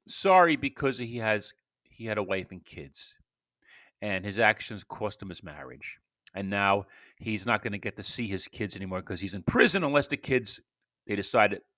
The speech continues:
come see him when they get older. So he, he regrets just being estranged from his kids. He doesn't mention anything about murder, but these were the verdicts, folks. Count one,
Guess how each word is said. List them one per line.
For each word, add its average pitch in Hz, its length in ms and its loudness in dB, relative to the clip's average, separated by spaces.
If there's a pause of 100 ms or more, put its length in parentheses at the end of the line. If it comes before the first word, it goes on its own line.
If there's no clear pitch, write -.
(520)
come 113 160 -6
see 123 220 -2
him 147 160 2
when 131 120 2
they 113 120 0
get 98 160 0 (280)
older. 170 500 8 (380)
So 135 200 -2
he, 135 140 0 (440)
he 269 160 6
regrets 156 500 2
just - 220 -2
being 143 180 0
estranged 120 840 -4 (320)
from 123 180 -6
his 104 160 -2
kids. - 640 -4 (220)
He 123 180 -2
doesn't 131 420 0
mention 107 380 -4
anything 120 280 -2
about 101 300 0
murder, 110 580 4 (280)
but 127 180 0
these 240 260 -2
were 147 120 -2
the 117 100 -2
verdicts, 95 520 -4
folks. - 580 -6 (880)
Count 139 440 4
one, 95 420 -2